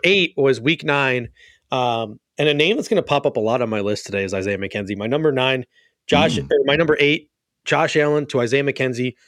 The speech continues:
Speaker 1: twenty-five yards in that Seattle game. I mean,
Speaker 2: Yeah,
Speaker 1: the
Speaker 2: yeah.
Speaker 1: fans were nervous in that Seattle game. We
Speaker 2: Mm-hmm.
Speaker 1: were scared. We were pessimistic heading into the week.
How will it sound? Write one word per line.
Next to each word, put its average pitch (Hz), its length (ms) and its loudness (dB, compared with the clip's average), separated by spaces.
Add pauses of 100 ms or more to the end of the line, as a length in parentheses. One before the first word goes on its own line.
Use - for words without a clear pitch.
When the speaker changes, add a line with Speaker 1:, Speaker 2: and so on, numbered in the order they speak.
(240)
Speaker 1:
twenty-five 185 460 2
yards 151 340 2
in 139 140 -6
that 127 140 -2
Seattle 120 320 0
game. 101 200 -6 (680)
I 143 40 0
mean, 139 140 2
Speaker 2:
Yeah, 131 120 -4
Speaker 1:
the 147 140 0
Speaker 2:
yeah. 98 120 4
Speaker 1:
fans 180 220 0
were 165 120 0
nervous 139 380 0
in 127 80 -6
that 117 160 -4
Seattle 107 340 -2
game. 101 280 -6 (540)
We 135 120 2
Speaker 2:
Mm-hmm. - 100 0
Speaker 1:
were 131 220 2 (160)
scared. 170 680 -2
We 147 80 -4
were 127 160 0
pessimistic 151 760 -2
heading 147 360 -2
into 143 160 -2
the 135 100 0
week. 127 380 -4